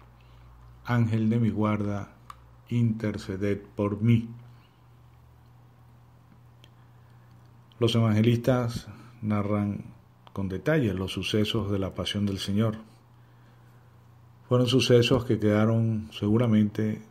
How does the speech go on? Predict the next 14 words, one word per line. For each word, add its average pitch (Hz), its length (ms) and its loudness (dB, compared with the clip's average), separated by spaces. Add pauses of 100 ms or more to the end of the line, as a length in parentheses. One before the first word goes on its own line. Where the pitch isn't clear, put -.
muy 120 220 0
grabados 98 640 0
en 92 80 -8
la 92 80 -8
memoria 95 640 -4
de 95 160 -8
los 90 160 -8
discípulos 95 560 -6
del 90 120 -8
Maestro. 120 500 -8 (2250)
Se 98 400 -6
percibe 113 600 2
así 117 320 0
por 101 520 -4